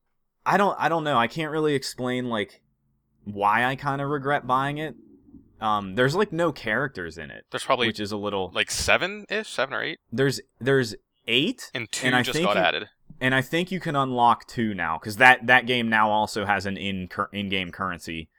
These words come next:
Speaker 1: that you can build up and buy the characters
Speaker 2: The,
Speaker 1: with.
Speaker 2: the two just got launched as D L C. It's five dollars for two characters. Ori is
Speaker 1: Yeah,
Speaker 2: one of
Speaker 1: you
Speaker 2: them.
Speaker 1: c-, you can, you can buy them
Speaker 2: Oh, you can?
Speaker 1: in the game. Yeah.
Speaker 2: Okay.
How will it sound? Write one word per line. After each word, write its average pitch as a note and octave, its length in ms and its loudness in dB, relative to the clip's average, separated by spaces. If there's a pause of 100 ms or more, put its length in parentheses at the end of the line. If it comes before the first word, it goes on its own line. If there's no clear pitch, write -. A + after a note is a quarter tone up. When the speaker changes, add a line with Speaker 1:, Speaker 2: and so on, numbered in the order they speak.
(320)
Speaker 1:
that G#2 140 0
you A2 100 0
can G2+ 160 -4
build G2 200 2
up F2+ 160 0
and F2 100 -10
buy E2 160 2
the D2+ 80 -4
characters D2+ 460 -6
Speaker 2:
The, C3+ 160 2
Speaker 1:
with. - 100 -8
Speaker 2:
the C3 160 -4
two F#3+ 420 -4
just C#3+ 300 -6 (260)
got A#2 220 4
launched A#2+ 260 0
as G#2+ 80 -12
D A2 120 -4
L G#2 100 0
C. A2 220 -8
It's F#2 120 -8
five G#2 340 6
dollars F#2+ 380 -2
for F#2 160 -14
two E2+ 280 -10 (140)
characters. E2 480 -6 (140)
Ori B2 340 -2
is A#2 120 0
Speaker 1:
Yeah, G#2+ 140 4
Speaker 2:
one F#2+ 80 4
of D3+ 60 2
Speaker 1:
you G#3+ 100 10
Speaker 2:
them. - 100 -6
Speaker 1:
c-, C#3 80 -6
you A3+ 140 8
can, F#3+ 220 2 (120)
you F#3 180 6
can G3+ 160 4
buy B2 220 12
them E2 200 0
Speaker 2:
Oh, C3+ 80 2
you B2 120 0
can? B2 240 2
Speaker 1:
in A#2+ 80 2
the G#2+ 80 -2
game. E2+ 260 -4 (260)
Yeah. G2+ 260 0
Speaker 2:
Okay. F2 160 0